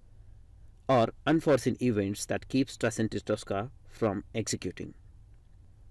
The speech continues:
For each of these errors, we can define three procedure options, which are continue, execute next test case, and recover. Continue means continue with the execution of the next test step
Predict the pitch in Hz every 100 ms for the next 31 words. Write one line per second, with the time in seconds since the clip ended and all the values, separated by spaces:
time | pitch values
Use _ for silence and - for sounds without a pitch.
0 | - - - - 185 185 175 131 151 143
1 | 139 135 107 113 - 113 117 113 117 120
2 | - 151 151 - 117 127 120 113 - 107
3 | - - 92 - - - 123 127 95 110
4 | - - - - - - - 127 117 113
5 | 120 151 - - - - - - - -
6 | - 131 156 151 139 139 139 - - 107
7 | 113 127 - 135 - 156 175 - - -
8 | - - - - - 151 165 143 - 95
9 | 82 - - - - - - - - 180
10 | 196 185 139 127 135 - 139 147 143 113
11 | 113 95 - 127 117 147 139 - 117 101
12 | 101 98 110 139 - - - 135 127 -
13 | 117